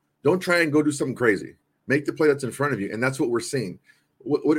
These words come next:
it's, it's very similar, honestly, to a lot of what Gus Bradley was doing, but just a little bit more aggressive,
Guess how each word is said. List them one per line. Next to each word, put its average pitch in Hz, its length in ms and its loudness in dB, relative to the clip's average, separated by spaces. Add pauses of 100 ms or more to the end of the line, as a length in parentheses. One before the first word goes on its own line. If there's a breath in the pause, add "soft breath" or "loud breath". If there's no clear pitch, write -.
(140)
it's, 135 240 -2
it's 147 200 0
very 202 260 2
similar, 151 720 0
honestly, 139 480 0
to 127 420 2
a 110 80 0
lot 117 200 4
of 131 100 2
what 113 160 0
Gus 127 160 0
Bradley 135 340 0
was 104 200 0
doing, 98 220 0
but 95 80 -4
just 117 200 -6
a - 20 -6
little 113 140 0
bit 110 100 -2
more 113 160 0
aggressive, - 560 -6